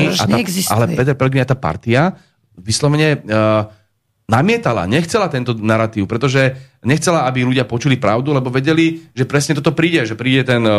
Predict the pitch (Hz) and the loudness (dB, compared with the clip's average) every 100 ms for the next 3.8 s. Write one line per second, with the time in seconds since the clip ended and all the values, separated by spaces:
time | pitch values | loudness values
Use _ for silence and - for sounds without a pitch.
0 | 98 78 110 123 127 123 113 113 131 139 | 0 -2 -2 2 2 0 0 0 0 0
1 | 143 135 110 110 127 131 131 117 113 107 | 0 0 0 2 2 2 2 0 0 0
2 | 95 92 120 127 123 117 110 110 98 98 | 0 0 2 2 0 0 0 0 0 0
3 | 104 120 123 - _ _ - | 0 0 -2 -12 _ _ -8